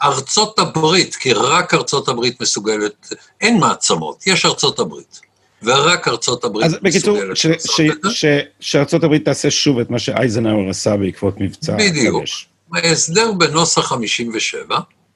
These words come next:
Speaker 1: וכדי להשיג את זה, בתהליך מאוד ממושך, מלחמת ההתשה, לא אכנס כאן לפרטים, הוא רצה להביא על ארצות הברית איום במלחמה שבה מעורבות שתי מעצמות העל, לכן הוא שאב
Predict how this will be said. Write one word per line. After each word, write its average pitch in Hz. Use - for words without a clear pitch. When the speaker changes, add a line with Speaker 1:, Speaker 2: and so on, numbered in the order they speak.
Speaker 1:
וכדי 185
להשיג 151
את 95
זה, 220
בתהליך 123
מאוד 139
ממושך, 135
מלחמת 127
ההתשה, 131
לא 120
אכנס 117
כאן 113
לפרטים, 180
הוא 117
רצה 185
להביא 156
על 127
ארצות 151
הברית 131
איום 139
במלחמה 120
שבה 127
מעורבות 120
שתי -
מעצמות 107
העל, 95
לכן 143
הוא 117
שאב 151